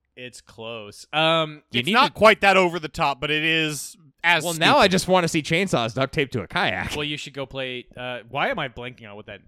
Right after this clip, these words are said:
Speaker 1: game is called?
Speaker 2: I, I
Speaker 1: There's
Speaker 2: know.
Speaker 1: three of
Speaker 2: Same
Speaker 1: them.
Speaker 2: here.
Speaker 1: I'm stuck on Dead Island, but
Speaker 2: It's
Speaker 1: whatever.
Speaker 2: not,
Speaker 1: It'll come to
Speaker 2: it's
Speaker 1: me
Speaker 2: not
Speaker 1: later.
Speaker 2: that. It's the mall
Speaker 1: Um,
Speaker 2: one.
Speaker 1: it's not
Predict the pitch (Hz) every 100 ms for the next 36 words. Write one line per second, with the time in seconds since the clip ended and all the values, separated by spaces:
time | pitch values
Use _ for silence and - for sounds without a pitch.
0 | _ _ - 107 104 - 101 110 110 90
1 | 78 82 87 - 120 120 113 107 104 87
2 | 123 - 135 127 120 113 107 107 107 107
3 | - - 110 107 127 120 95 98 139 131
4 | 110 98 95 92 87 _ _ _ - 165
5 | 165 160 80 78 - _ _ _ _ _
6 | _ _ - 190 - 180 214 247